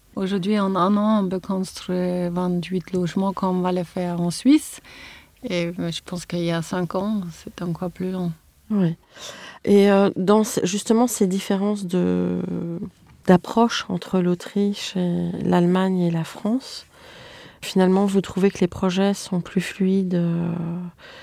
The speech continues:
Speaker 2: en Autriche et en Allemagne ou en France ?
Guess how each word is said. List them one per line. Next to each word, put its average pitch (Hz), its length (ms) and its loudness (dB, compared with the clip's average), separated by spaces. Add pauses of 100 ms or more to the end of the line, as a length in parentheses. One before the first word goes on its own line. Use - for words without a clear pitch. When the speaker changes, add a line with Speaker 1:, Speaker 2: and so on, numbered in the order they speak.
(220)
Speaker 2:
en 180 160 8
Autriche 190 520 0
et 170 60 2
en 165 480 0
Allemagne 190 500 6
ou 190 120 6
en 170 80 2
France ? - 640 -2